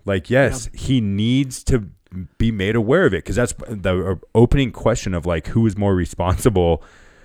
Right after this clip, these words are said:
Speaker 1: to see. And, and sure, you could say that, you know, to me, it just feels like a cute card of, like, "Okay, well, you know, like, the church is bleeding and we just have to, like, it's just abortion." Some of these things that are,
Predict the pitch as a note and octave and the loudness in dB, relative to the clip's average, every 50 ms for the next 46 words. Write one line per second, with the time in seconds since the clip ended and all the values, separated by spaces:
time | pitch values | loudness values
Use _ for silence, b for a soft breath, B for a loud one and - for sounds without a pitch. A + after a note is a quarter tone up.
0 | b b b b b b b b b - - - B2 G#2 - - - - B2+ C#3 | b b b b b b b b b -12 -2 0 0 0 0 -2 -4 -2 0 2
1 | C#3 C3+ B2+ A#2+ A#2 A2 G2+ b b b b b b b b _ _ - B2 B2 | 2 4 4 4 2 0 -2 b b b b b b b b _ _ -8 -8 -8
2 | G#2+ - - B2+ A2+ - - - D3+ C#3 B2 G#2+ G2 - G#2+ G2 - - A#2+ A2 | -8 -6 -6 -4 -4 -4 4 8 8 10 10 8 6 4 0 -2 0 0 0 2
3 | A2+ A2+ G#2 F#2+ F2 E2 - - G2 E2 D#2+ D#2 D#2+ - - G2 G#2 A2 G#2 D#2+ | 2 2 0 -2 -2 -2 -4 -8 -8 -8 -6 -8 -8 -6 -6 -6 -4 -4 -6 -6
4 | E2+ - - G#2+ G2+ E2+ F2 D#2 C#2 D#2 - - - - G2+ F2+ - - - F#2 | -8 -8 -6 -6 -4 -4 -4 -4 -6 -8 -10 -10 -6 -4 -4 -4 -4 -4 -2 -2
5 | F2 F2 D#2+ D#2+ D2 D#2+ D#2 D#2 D#2+ - A#2+ B2 B2+ B2 C3 C#3+ C#3 C3+ B2+ A#2 | -2 -2 -2 -4 -6 -6 -6 -6 -6 -6 -6 -6 -6 -4 -4 -2 -2 -2 -2 -2
6 | A2+ A2 A2 A2 A2 A2 G#2+ - - - - G2 F#2+ F2+ F2+ F2+ F#2 F2 F2 - | -2 0 0 0 0 0 -2 -6 -12 -12 -10 -6 -4 -2 -2 -2 -2 -2 -4 -4
7 | - G#2 F#2 - B2 A#2+ G#2+ - G#2+ F#2+ - A2 A2+ A#2 A2+ G#2+ G#2 G2+ G2 F#2+ | -8 -8 -6 -4 -4 -4 -4 -6 -12 -10 -8 -6 -4 -4 -2 -4 -4 -4 -6 -6
8 | F2+ F2 F#2 G2 G2 G2+ - - G2+ F#2 - G#2 F#2+ F2+ F2 E2+ - - F2 G#2 | -6 -6 -6 -6 -6 -6 -4 -4 -4 -4 -4 -4 -2 -2 -2 -4 -4 -6 -6 -6
9 | G#2+ G2 - - - C3+ B2 - A#2+ A2 - - A2 G#2 G2 - - G#2 G2 F#2 | -6 -8 -10 -8 -6 -6 -4 -4 -6 -6 -4 -2 -2 -2 -2 -2 -6 -8 -6 -2
10 | - A#2+ C3 C#3 A#2+ A2+ G2+ - - - A#2+ B2 G#2+ E2+ - E2+ D#2+ E2 D#2 - | -2 0 0 0 0 -2 -4 -4 -4 -4 -4 -4 -4 -4 -6 -4 -4 -4 -6 -8